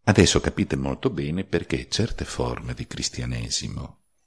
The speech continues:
che fonda la propria autorità sulla paura non è cristianesimo. "Dio ti castiga."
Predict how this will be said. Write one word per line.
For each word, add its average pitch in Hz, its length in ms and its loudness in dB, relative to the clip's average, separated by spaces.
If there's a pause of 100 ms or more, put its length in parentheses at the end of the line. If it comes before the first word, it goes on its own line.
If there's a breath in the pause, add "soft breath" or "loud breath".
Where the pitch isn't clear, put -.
(760)
che - 480 0 (600)
fonda 64 1000 2 (1500)
la 76 160 4
propria 92 340 6
autorità 67 640 0
sulla 85 380 2
paura 60 840 -4 (580)
non 117 440 6
è 135 220 8
cristianesimo. - 1000 -4 (1700 soft breath)
"Dio 104 380 10
ti - 140 0
castiga." - 840 -2